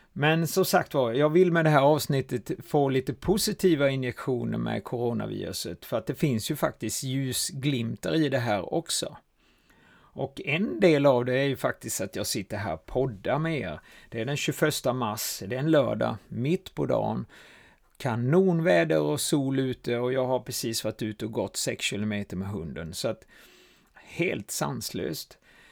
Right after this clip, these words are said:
I vanliga fall så ku-, skulle jag ju inte sitta här och podda. Jag skulle ju vara på min träningsanläggning och köra sessions då med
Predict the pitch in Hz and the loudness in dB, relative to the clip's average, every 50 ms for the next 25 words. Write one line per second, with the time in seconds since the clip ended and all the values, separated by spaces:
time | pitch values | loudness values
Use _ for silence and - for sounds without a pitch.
0 | - _ - 131 127 143 151 147 139 139 143 147 - 202 185 147 139 - - 147 | -20 _ -4 0 2 4 4 4 2 0 -2 0 2 2 2 2 2 -2 -4 -2
1 | - - 151 156 - - - 160 143 143 143 143 147 139 - - - - 139 - | 0 0 0 0 0 -2 0 2 2 4 4 2 0 -2 -4 -4 -6 -6 -4 -4
2 | - 127 123 123 120 - - 139 131 131 117 107 107 107 107 113 123 - - - | -2 -2 0 -2 -2 -2 0 0 0 0 -2 -4 -4 -2 0 0 -2 -2 -4 -4
3 | 123 131 139 139 139 139 139 127 117 135 131 131 131 127 - - 139 131 131 120 | -2 -2 -2 0 2 0 0 0 -2 -4 -2 -2 -2 -2 0 2 2 2 2 0
4 | 117 117 107 - 120 113 113 110 107 110 - 127 131 123 127 127 113 - 139 117 | -2 -4 -4 -4 -4 -4 -2 -2 -4 -4 -6 -6 -6 -6 -6 -6 -4 -2 -2 -2
5 | 113 110 - - 117 95 92 - - 135 135 123 - - 139 131 123 123 120 120 | -2 -2 -2 -2 -2 -2 -2 -4 -4 -4 -6 -6 -4 -4 -2 -2 -2 -2 -4 -4
6 | 120 117 117 117 117 113 117 | -4 -4 -4 -4 -4 -6 -6